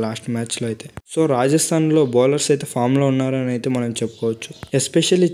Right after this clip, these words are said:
చాహల్ అయితే లాస్ట్ టూ మ్యాచెస్లోనే ఫైవ్ వికెట్స్ అయితే తీసుకున్నాడు. చాహల్ అయితే మంచి ఫామ్లో ఉన్నాడని అయితే మనం చెప్పుకోవచ్చు. ఇక రవిచంద్రన్, అశ్విన్, షైనీ, బౌల్ట్, ప్రసిద్ధ్ కృష్ణ ప్రతి ఒక్కరూ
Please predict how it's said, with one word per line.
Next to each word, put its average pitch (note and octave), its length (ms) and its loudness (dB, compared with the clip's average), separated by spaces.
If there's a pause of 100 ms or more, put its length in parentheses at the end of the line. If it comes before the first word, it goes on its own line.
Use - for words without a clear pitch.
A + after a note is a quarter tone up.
చాహల్ D3+ 340 2
అయితే C#3 160 0 (100)
లాస్ట్ C3 340 0
టూ D3 160 4
మ్యాచెస్లోనే C3+ 580 0 (380)
ఫైవ్ C3 220 2
వికెట్స్ D3 340 0
అయితే B2+ 220 -4
తీసుకున్నాడు. A2 440 -4 (440)
చాహల్ D3+ 320 2
అయితే D#3 120 2 (100)
మంచి C#3 260 -2
ఫామ్లో C3 360 2
ఉన్నాడని A#2+ 400 -2
అయితే C#3 200 -4
మనం A#2+ 120 -2 (100)
చెప్పుకోవచ్చు. A2+ 520 -2 (800)
ఇక D3 120 -2 (140)
రవిచంద్రన్, D#3 580 2
అశ్విన్, D3 380 -2 (180)
షైనీ, C3+ 400 2 (760)
బౌల్ట్, C3 320 4 (180)
ప్రసిద్ధ్ C3 360 -2
కృష్ణ B2+ 260 -2 (520)
ప్రతి C3 260 2
ఒక్కరూ D#3 260 2